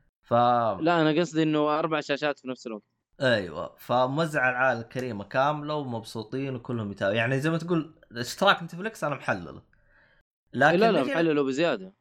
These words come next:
Speaker 1: أيوة، لكن نجي للاشتراكات الثانية بين وبين. يعني عندك مثلا اشتراك برايم أنا مشترك فيه.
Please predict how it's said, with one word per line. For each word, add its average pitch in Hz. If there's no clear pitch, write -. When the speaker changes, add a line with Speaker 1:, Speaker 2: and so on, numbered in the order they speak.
Speaker 1:
أيوة، 143
لكن 143
نجي 240
للاشتراكات 233
الثانية 220
بين 175
وبين. 143
يعني 139
عندك 185
مثلا 170
اشتراك 160
برايم 135
أنا 127
مشترك 120
فيه. 110